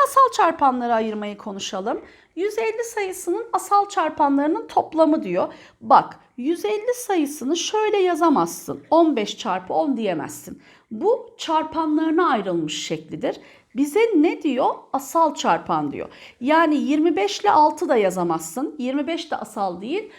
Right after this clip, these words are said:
altı da asal değil. O zaman ne yapacağım ben bunu? En küçük asal sayım iki. ikiye böle böle gideceğim. İkiye bölünmezse üçe böleceğim.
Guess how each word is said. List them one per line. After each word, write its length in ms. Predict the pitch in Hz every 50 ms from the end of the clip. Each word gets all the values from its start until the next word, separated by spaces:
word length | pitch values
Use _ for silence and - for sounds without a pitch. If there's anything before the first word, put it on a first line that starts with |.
| - - _ _ _
altı 440 | 277 269 277 277 277 - - 277 233
da 80 | 220
asal 440 | 165 165 - - 170 151 143 110 -
değil. 180 | - - - - - - - - _
O 80 | - 403
zaman 340 | 403 - 440 427 427 427 415 392 392
ne 60 | 415
yapacağım 600 | 440 480 508 494 - - - - 214 196 196 190
ben 260 | 180 175 170 175 -
bunu? 240 | 170 202 285 175 - -
En 180 | 359 403 427
küçük 240 | - - - - -
asal 340 | 370 349 339 - 370 359 349
sayım 360 | 349 - 330 320 330 320 302
iki. 440 | - 330 - - - 214 226 277 - - _ - - _ _ _ _
ikiye 440 | 359 - - - 381 392 339 240 254
böle 260 | 330 339 330 330 226
böle 180 | 240 277 339
gideceğim. 420 | 339 - 226 240 208 - - 123 - - -
İkiye 380 | - - - - 392 453 440
bölünmezse 800 | 427 359 311 269 262 247 226 202 208 202 - - - 339 466 554 -
üçe 280 | 285 - - 339 277 220
böleceğim. 600 | 185 160 151 147 - - 147 139 - - -